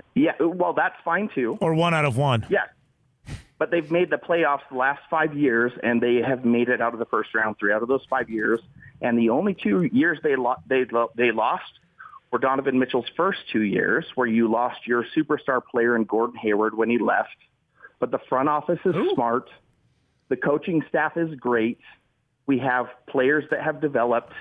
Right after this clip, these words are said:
Speaker 1: and it's time to go. That's what I'm trying to say.
Speaker 3: Thanks, Tim. Appreciate it. Tim's a Jazz fan.
Speaker 2: He's a Jazz
Speaker 3: I don't
Speaker 2: fan
Speaker 3: know
Speaker 2: for
Speaker 3: if that
Speaker 2: sure.
Speaker 3: came through.
Speaker 2: Do you, uh, do you, do you think the big haircut was our best player?
Speaker 3: At the time, yeah.
Speaker 2: Yeah.
Speaker 3: Not even close.
Speaker 2: Kinda sad, you know. It was like, who?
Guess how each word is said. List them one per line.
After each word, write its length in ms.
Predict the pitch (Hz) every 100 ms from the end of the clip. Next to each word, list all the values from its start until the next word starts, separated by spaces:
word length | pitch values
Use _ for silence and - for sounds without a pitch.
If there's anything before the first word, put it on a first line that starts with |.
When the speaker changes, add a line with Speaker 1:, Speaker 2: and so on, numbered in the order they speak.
| - -
Speaker 1:
and 320 | 123 117 110
it's 220 | 110 120 - -
time 240 | 117 120 123
to 60 |
go. 320 | 95 98 - - - _ _ _ _ _ -
That's 260 | 123 151 -
what 160 | 139 131
I'm 100 | 117
trying 240 | - 101
to 80 | - -
say. 120 | - - _ -
Speaker 3:
Thanks, 260 | 247 -
Tim. 300 | 240 208 180 -
Appreciate 520 | 208 208 - 151 117
it. 100 | - _ _ -
Tim's 240 | 214 233
a 60 | 151
Jazz 360 | 131 139 123
fan. 220 | - 101 82 -
Speaker 2:
He's 180 | 190
a 60 | 220
Jazz 320 | 147 156 156
Speaker 3:
I 40 | 143
don't 80 | 131
Speaker 2:
fan 80 | 170
Speaker 3:
know 60 | 147
Speaker 2:
for 60 |
Speaker 3:
if 80 | 135
that 80 | 135
Speaker 2:
sure. 80 | 123
Speaker 3:
came 120 | 135
through. 280 | - 127 90 - - -
Speaker 2:
Do 60 | 170
you, 180 | 214 240
uh, 340 | 233 220 185 208
do 120 | 170
you, 40 | 233
do 140 | 220
you 60 | 254
think 220 | 285 -
the 80 | 226
big 200 | 240 196
haircut 340 | 226 233 240
was 140 | 240 240
our 60 |
best 200 | 240 226
player? 340 | 233 233 262 254 - - - -
Speaker 3:
At 180 | - 135
the 60 | 135
time, 320 | 165 202 156
yeah. 160 | 160 139 -
Speaker 2:
Yeah. 260 | 165 175 143 - -
Speaker 3:
Not 140 | 139
even 140 | 139 120
close. 400 | 156 110 - - _ -
Speaker 2:
Kinda 200 | 214 220
sad, 380 | - 226 208 147
you 60 |
know. 160 | 156 165
It 20 |
was 120 | 165 165
like, 180 | 160
who? 340 | - 156 302